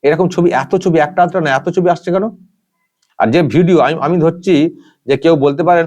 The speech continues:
"এসব, আহ, কম্পিউটারের কারসাজি, অমক তমক।" এই, এই ভিডিওটা কম্পিউটারের কারসাজি করা যাবে? এই ভিডিওটা কি এআই বলবেন? এ, এ, এ, এ, এ,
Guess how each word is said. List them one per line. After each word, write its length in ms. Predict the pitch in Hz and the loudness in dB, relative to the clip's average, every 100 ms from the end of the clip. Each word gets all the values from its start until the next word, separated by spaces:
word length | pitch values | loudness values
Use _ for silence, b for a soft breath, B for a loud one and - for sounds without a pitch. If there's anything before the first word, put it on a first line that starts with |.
| - | 0
"এসব, 380 | 233 247 240 202 147 | 0 2 0 0 0
আহ, 640 | 143 139 131 127 120 120 120 | 2 2 2 2 0 -2 0
কম্পিউটারের 440 | 131 131 139 139 | -2 -4 -4 -6
কারসাজি, 460 | 139 117 117 135 123 | -2 -4 -2 -4 -2
অমক 220 | 113 113 - | -2 -4 -8
তমক।" 240 | 92 85 _ _ _ - | -16 -16 _ _ _ -2
এই, 100 | 147 156 | 0 2
এই 120 | 156 | 0
ভিডিওটা 420 | 139 131 147 170 165 | 0 0 0 0 0
কম্পিউটারের 480 | 170 160 170 175 | -2 -2 -2 -2
কারসাজি 360 | 170 160 180 175 | 0 -2 -2 -2
করা 160 | 180 190 | -2 0
যাবে? 240 | 226 139 - _ _ _ _ _ _ _ b b 131 | -2 -2 -10 _ _ _ _ _ _ _ b b -2
এই 80 | |
ভিডিওটা 380 | 135 139 151 160 | 0 2 2 0
কি 120 | 151 156 | 0 0
এআই 260 | 147 160 | 2 2
বলবেন? 340 | 165 202 185 113 101 - - | 2 0 0 -2 -4 -16 -6
এ, 80 | 143 139 | -6 -2
এ, 80 | 156 | -2
এ, 120 | 156 | 0
এ, 140 | 151 160 | 0 -2
এ, 80 | 156 | -2